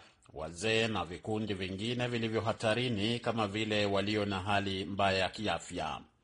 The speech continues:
Anasema visa vya covid kumi na tisa na vifo vimekuwa vikiongezeka kwa wiki tano zilizopita.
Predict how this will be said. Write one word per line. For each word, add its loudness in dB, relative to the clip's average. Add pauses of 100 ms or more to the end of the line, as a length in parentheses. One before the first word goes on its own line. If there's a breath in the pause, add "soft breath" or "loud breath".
(520 soft breath)
Anasema 4
visa 2
vya 4
covid 2
kumi 0
na 2
tisa 0
na -2
vifo -2
vimekuwa 2
vikiongezeka 0
kwa 0
wiki -2
tano -2
zilizopita. 0